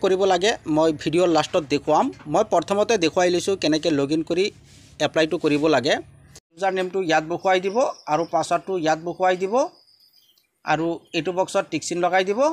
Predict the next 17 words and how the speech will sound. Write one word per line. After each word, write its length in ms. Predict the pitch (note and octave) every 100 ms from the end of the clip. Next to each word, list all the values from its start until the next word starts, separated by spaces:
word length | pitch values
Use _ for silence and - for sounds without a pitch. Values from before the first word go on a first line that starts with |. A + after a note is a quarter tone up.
| D#4 - _ - D3+
আৰু 120 | D#3 A3+
চিং 100 | D#3+ D3+
ইনত 160 | D3+ A3 -
ক্লিক 180 | C#3+ -
কৰি 140 | B2 A#2
দিব। 100 | G#2+ G#2 - _ - - - -
আপোনাৰ 300 | D3+ G3+ A3+ G#3+
সন্মুখত 360 | A3 A3 A3 A3
এনেকুৱা 280 | F3+ F3+ G#3
এটা 180 | G3+ G3+
পপআপ 340 | F#3+ F3+ F#3+
আহিব। 240 | G3 G3+ G3 C4 -
ইয়াত 200 | D#3+ F3 F3
চাওক 140 | G#3
দিয়া 180 | F3 G3
হৈ 80 | G3
আছে 160 | F#3+